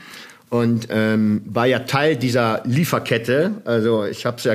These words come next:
abgeholt, die Container in China und nach Europa gebracht. Aber ich weiß noch einmal, da sind wir in Tanjung Priok eingelaufen. Das ist die, äh,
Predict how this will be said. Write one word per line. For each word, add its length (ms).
abgeholt, 500
die 40
Container 480
in 120
China 400
und 240
nach 180
Europa 360
gebracht. 320
Aber 140
ich 100
weiß 240
noch 280
einmal, 340
da 120
sind 180
wir 160
in 280
Tanjung 440
Priok 500
eingelaufen. 640
Das 160
ist 220
die, 320
äh, 500